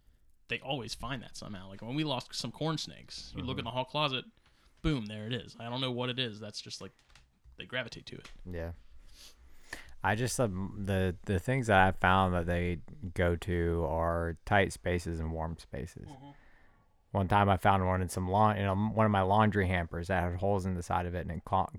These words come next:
Speaker 2: crawled in between, uh, all my clothes. Sat in there for a while.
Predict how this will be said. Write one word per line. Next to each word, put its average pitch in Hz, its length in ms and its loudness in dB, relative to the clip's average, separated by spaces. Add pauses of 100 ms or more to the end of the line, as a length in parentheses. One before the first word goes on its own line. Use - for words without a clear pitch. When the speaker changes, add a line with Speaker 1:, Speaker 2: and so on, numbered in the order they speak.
(320)
Speaker 2:
crawled 98 280 6
in 92 100 0
between, 92 500 -2
uh, 87 320 -2 (160)
all 95 120 2
my 87 120 -2
clothes. 92 520 0 (1200)
Sat - 320 2
in 90 120 0
there 95 180 2
for 90 140 -6
a 90 60 -2
while. 90 340 0